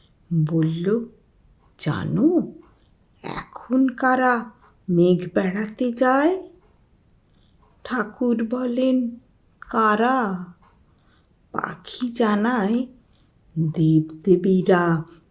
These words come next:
মেঘে এখন দেখতে বেরোয় ছৌ আর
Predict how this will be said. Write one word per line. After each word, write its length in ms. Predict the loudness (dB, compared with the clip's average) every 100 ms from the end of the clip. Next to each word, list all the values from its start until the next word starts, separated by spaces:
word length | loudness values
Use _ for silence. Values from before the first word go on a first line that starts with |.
| _
মেঘে 640 | 0 2 2 0 -4 -2 -2
এখন 680 | -4 -6 -6 -2 0 2
দেখতে 560 | 2 2 0 -10 0 0
বেরোয় 600 | 2 2 2 2 2 0 -4 -14 _ _ -14
ছৌ 480 | 0 4 4 4 0 -2
আর 200 | -14 -14